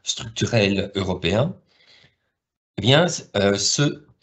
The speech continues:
critère même du P I B par habitant est complètement biaisé, parce que participe à la valeur ajoutée, donc au P I B, également tous les nafteurs, très nombreux, qui travaillent à Bruxelles,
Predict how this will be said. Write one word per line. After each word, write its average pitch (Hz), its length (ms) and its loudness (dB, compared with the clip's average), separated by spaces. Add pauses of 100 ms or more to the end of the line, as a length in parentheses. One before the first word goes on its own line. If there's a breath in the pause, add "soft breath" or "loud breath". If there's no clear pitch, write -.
(160)
critère 127 500 -2
même 127 260 4
du 107 160 -2
P 117 180 2
I 113 80 2
B 120 160 2
par 110 180 2
habitant 92 460 -2
est - 80 -8
complètement 113 520 2
biaisé, 90 600 -4 (360 soft breath)
parce - 220 -2
que 107 360 -2 (680)
participe 131 640 -2 (140)
à 98 80 0
la 92 400 -2 (480)
valeur 120 380 2
ajoutée, 120 640 -4 (120)
donc 107 280 -4
au 90 60 -4
P - 160 0
I 104 180 2
B, 143 460 0 (600 soft breath)
également 113 400 4
tous 147 140 0
les 127 140 4
nafteurs, 101 800 -2
très - 160 -4
nombreux, 101 580 -2
qui - 120 -8
travaillent 90 340 -4
à 87 60 0
Bruxelles, 92 720 -4